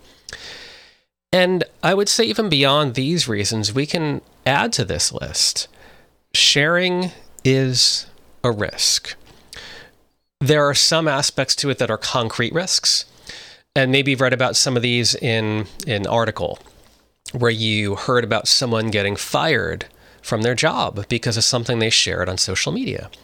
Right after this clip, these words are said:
Or you've heard about someone getting shamed by other people. And I think those risks go even deeper because we can talk about when you share, when you're public with what you create,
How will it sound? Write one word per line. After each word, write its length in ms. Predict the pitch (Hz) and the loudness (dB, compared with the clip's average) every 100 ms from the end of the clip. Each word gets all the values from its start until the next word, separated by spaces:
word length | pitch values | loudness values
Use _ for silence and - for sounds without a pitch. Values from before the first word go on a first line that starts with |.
| - - - - - | -18 -14 -16 -16 -6
Or 100 | 131 | -2
you've 140 | 123 - | 0 0
heard 160 | 139 | 0
about 180 | 131 120 | 2 0
someone 360 | - 127 120 113 | 0 0 0 0
getting 260 | 110 107 | -2 0
shamed 580 | - - - - 95 98 - | 0 0 0 -2 -4 -4 -4
by 140 | 110 | -2
other 220 | 107 87 | -2 -4
people. 460 | - 240 - - - - - - - - - - - _ 151 | -4 -6 -6 -8 -10 -20 -20 -18 -16 -14 -16 -20 -20 _ 2
And 160 | 175 | 4
I 60 | 180 | 4
think 220 | 208 208 | 2 0
those 180 | 226 160 | 0 2
risks 340 | 139 - - | 2 2 0
go 380 | - 107 113 135 - | 2 2 2 -2 0
even 400 | 113 131 139 139 | 2 2 -2 -2
deeper 560 | 151 226 - - - | -2 -2 -4 -6 -6
because 440 | 107 - 113 104 104 | -6 -4 -2 -2 -2
we 80 | 107 | -4
can 120 | 110 | -4
talk 320 | - 107 - | -2 -2 -2
about 500 | 107 104 101 98 - | 0 2 2 0 -2
when 220 | 113 98 | -4 -2
you 80 | 90 | 0
share, 480 | - 131 135 139 131 | 0 2 2 2 -2
when 140 | 101 | -2
you're 100 | 90 | -4
public 460 | - 160 165 156 - | -2 -2 0 0 0
with 180 | 113 107 | -2 -2
what 80 | |
you 100 | 92 | -4
create, 520 | 92 139 151 95 - | -4 -2 0 0 -4